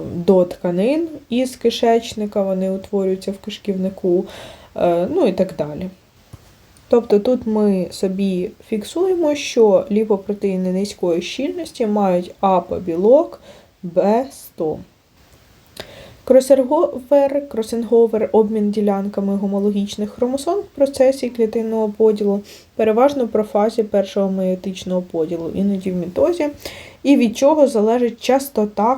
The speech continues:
кросинговеру? Від відстані між генами. Відстань між генами, тобто розташування цих генетичних локусів на хромосомі, впливає на частоту кросинговеру. Локуси — місця на хромосомі, де знаходяться гени.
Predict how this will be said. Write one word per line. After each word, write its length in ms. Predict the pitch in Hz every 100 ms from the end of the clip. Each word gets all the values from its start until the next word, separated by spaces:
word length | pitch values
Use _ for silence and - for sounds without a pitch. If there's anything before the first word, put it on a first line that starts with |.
| 269
кросинговеру? 1000 | 208 226 220 214 190 180 165 165 160 175 - - - - _ -
Від 360 | 190 240 202
відстані 800 | 185 185 254 269 - 269 247 240 -
між 440 | 190 190 214 214 -
генами. 680 | 185 185 190 180 165 160 160 175 - _ - - - _ _
Відстань 500 | 190 226 247 - 202
між 260 | 202 202 202
генами, 580 | 254 330 349 294 277 269
тобто 1000 | 190 185 - 190 185 180 180 170 - 180
розташування 800 | 202 - 220 - 208 190 180 180
цих 280 | 180 185 196
генетичних 680 | 190 190 202 196 196 202
локусів 520 | 240 294 339 311 - 269
на 160 | 254
хромосомі, 640 | 262 247 240 240 233 226
впливає 600 | 220 - 214 185 202 247
на 100 | 247
частоту 500 | 208 190 - 190 202
кросинговеру. 800 | 208 214 202 202 196 180 175 - 196 - - - - -
Локуси — 520 | 226 208 202 190 196
місця 460 | 190 202 - 185
на 80 | 180
хромосомі, 640 | 185 185 180 185 254 294 277
де 140 | 208
знаходяться 540 | 196 185 196 202 208 208
гени. 420 | 190 170 160